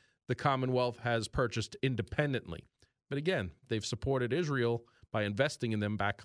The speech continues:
thirty years. The Treasury Israel bonds holdings was its single largest foreign investment even before Garrity's new twenty million.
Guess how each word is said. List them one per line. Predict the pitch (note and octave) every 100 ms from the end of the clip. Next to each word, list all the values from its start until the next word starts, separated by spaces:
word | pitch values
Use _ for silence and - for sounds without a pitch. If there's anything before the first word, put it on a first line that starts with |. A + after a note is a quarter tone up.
| -
thirty | B2 G#2+
years. | G#2 A#2+ E2 - - - _ _ _ _ _ _ _ _ _ _
The | A#2
Treasury | E3+ D3 E3 E3+ E3 -
Israel | D#3 C#3+ D3+
bonds | C#3+ C#3 C#3+ D#3 E3+
holdings | - D3 C#3 D3 G3 - - -
was | C3+ B2
its | A2+ -
single | - E3+ E3+ D#3+
largest | D3+ D3 C#3+ C#3
foreign | - D3 C#3+
investment | C3 A#2+ A#2+ - D3 D3+ _ _ _ _ _ _
even | C#3+ D3+
before | D3 - D#3 C#3+
Garrity's | B2 B2 C3 C3 B2
new | G#2+ A#2+ D3
twenty | C#3 D3 C3 B2+
million. | E3+ G#3+ G2+